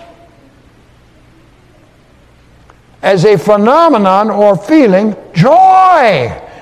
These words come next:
is a culmination of being that raises no problems or issues as such. Wow! He's not gonna let anything get in the way of pouring out his goodness upon your life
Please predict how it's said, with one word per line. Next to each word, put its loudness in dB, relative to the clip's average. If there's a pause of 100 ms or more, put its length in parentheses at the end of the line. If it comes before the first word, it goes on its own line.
(200)
is 0
a 2
culmination 0
of 0
being 2
that -2
raises 0
no 0
problems -2
or 0
issues -6
as -2
such. -4 (120)
Wow! -4 (1500)
He's -2
not -2
gonna 0
let 0
anything 0
get 0
in 2
the 2
way 2
of -6
pouring 0
out 0
his -4
goodness -4
upon -4
your -4
life -2